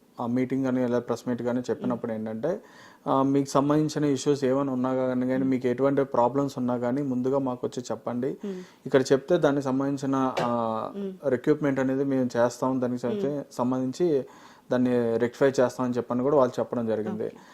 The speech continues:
Speaker 1: అయితే ఎందుకని ఇప్పుడు ఛాంబర్కి వెళ్లకుండా ముందు డైరెక్ట్గా బయటికి డైరెక్ట్గా పోలీస్ స్టేషన్కి వెళ్ళే అవకాశం వచ్చింది?
Speaker 2: లేదు, ఫస్ట్ ఆ అమ్మాయి ఛాంబర్కి వెళ్ళింది కదా,
Speaker 1: Hmm.
Speaker 2: కార్డు ఇవ్వట్లేదని,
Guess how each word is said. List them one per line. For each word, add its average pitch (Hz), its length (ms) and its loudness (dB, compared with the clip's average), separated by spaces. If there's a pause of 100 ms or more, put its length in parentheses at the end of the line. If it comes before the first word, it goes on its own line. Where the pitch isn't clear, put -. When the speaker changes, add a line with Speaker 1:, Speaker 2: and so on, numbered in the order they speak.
(180)
Speaker 1:
అయితే 240 440 8 (560)
ఎందుకని 220 680 4
ఇప్పుడు 202 340 10
ఛాంబర్కి 180 640 4
వెళ్లకుండా 143 640 4
ముందు 131 320 0
డైరెక్ట్గా 127 580 0 (160)
బయటికి 127 320 -2
డైరెక్ట్గా 127 340 0
పోలీస్ 135 300 -4
స్టేషన్కి 131 360 -4
వెళ్ళే 120 160 0
అవకాశం 117 420 -2
వచ్చింది? - 440 -10
Speaker 2:
లేదు, 269 320 4
ఫస్ట్ 220 280 2
ఆ 247 60 8
అమ్మాయి 247 460 2
ఛాంబర్కి 247 520 4
వెళ్ళింది 214 280 0
కదా, 185 300 -4 (180)
Speaker 1:
Hmm. 120 120 -4 (800)
Speaker 2:
కార్డు 220 240 4
ఇవ్వట్లేదని, 196 580 -4